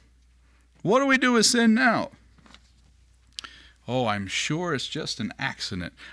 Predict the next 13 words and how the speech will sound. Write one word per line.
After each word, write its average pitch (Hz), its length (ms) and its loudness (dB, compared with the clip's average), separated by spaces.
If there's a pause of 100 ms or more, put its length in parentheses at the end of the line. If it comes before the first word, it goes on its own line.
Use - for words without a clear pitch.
(140)
I'm 131 120 4
sure 202 360 4
they 165 160 4
didn't 156 380 0
mean 117 280 2
it. 92 100 -10 (360)
Little 214 340 2
Johnny 151 680 4 (240)
was 127 160 0
just 170 240 2
out 170 260 4
of 202 80 4
line." 233 560 4